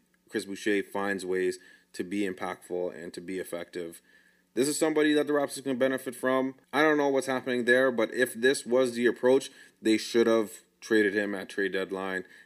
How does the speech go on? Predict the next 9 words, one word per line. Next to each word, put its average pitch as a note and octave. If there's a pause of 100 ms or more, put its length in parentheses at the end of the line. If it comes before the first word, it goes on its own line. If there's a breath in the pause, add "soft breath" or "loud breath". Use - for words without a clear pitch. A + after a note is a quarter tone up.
(160 loud breath)
and F#2+ (260)
get A2+
a A2
player G#2
that F#2+
they F#2
could F#2
definitely F#2
utilize. F2+